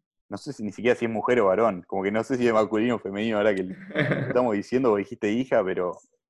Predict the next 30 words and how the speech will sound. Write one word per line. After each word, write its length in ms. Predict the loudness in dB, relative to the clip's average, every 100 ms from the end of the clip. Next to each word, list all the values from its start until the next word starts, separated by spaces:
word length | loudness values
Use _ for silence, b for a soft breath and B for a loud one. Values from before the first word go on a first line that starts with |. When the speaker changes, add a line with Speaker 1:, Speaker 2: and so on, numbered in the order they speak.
| _ _ _ -6
Speaker 1:
yo 80 | -4
me 60 | -2
imaginaba 520 | -6 -4 0 2 0
que 60 |
es 120 | -2 -6
un 60 |
varón, 360 | -2 0 -2 -4 -14
pero 220 | -8 -6
la 100 | -2 0
verdad 140 | 2
que 100 | 0
no 100 | -4
sé. 240 | -6 -8 _ _ _ _ _ _ -14
Como 120 | -10
que 100 | -10
inclusive 340 | -10 -4 -2
está 180 | 0 0
eso 300 | -2 -2 -6
de, 280 | -4 -6 -10 _ _ _ _
de 60 | -12
los 80 | -6
nombres 240 | -4 -4
femeninos 520 | -4 -6 -4 -2 -2
o 60 | -2
masculinos, 500 | -4 -2 -2 -2 -2
esto 240 | -6 -4 -4
es 100 | -4
un 80 |
nombre 280 | -6 -2 -2
como 440 | -4 -8 -12 -14